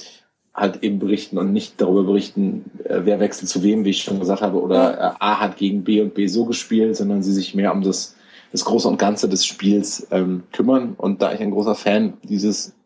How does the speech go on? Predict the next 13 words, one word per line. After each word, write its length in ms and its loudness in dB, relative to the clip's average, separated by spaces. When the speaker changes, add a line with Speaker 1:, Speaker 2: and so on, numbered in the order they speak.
Speaker 1:
größten 480 0
Spiels 420 -2
der 120 2
Welt 240 2
bin, 240 2
ähm, 320 0
habe 120 2
ich 100 -4
mir 60 2
überlegt, 320 2
dass 160 4
ich 60 -8
dann 240 0